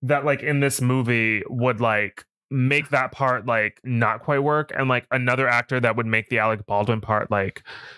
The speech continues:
just a little bit, like, I don't know, like, unhinged in a way that, like, you didn't, like,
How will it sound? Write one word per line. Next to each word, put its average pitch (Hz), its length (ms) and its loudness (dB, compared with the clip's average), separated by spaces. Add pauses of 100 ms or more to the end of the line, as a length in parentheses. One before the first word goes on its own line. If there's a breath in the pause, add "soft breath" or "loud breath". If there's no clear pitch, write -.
(160 loud breath)
just 202 200 -2
a 330 120 4
little 160 480 2
bit, 180 200 0
like, 151 340 0 (840)
I 147 120 4
don't 147 200 0
know, 131 240 2
like, 113 360 0 (120)
unhinged 123 480 4
in 127 100 2
a 120 60 2
way 110 260 2
that, 107 200 -2
like, 107 260 0
you 113 100 2
didn't, 110 400 0
like, 110 380 0